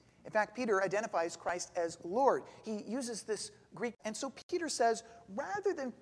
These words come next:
fearing your persecutors, rather than succumbing to their demands by withdrawing your allegiance to Christ, he says, "Sanctify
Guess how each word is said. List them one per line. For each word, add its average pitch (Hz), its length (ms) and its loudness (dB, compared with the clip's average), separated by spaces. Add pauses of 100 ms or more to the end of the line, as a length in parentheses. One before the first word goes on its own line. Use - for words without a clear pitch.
fearing 320 360 2
your 240 120 6
persecutors, 208 960 -2 (340)
rather 320 500 2
than 233 360 2 (260)
succumbing 311 540 2
to 240 160 -2
their 277 200 2
demands 233 520 -4 (180)
by 240 140 4
withdrawing 247 640 2
your 185 140 4
allegiance 180 420 -2
to 175 80 -8
Christ, 185 580 -2 (1160)
he 240 140 -2
says, 202 320 4
"Sanctify 220 760 0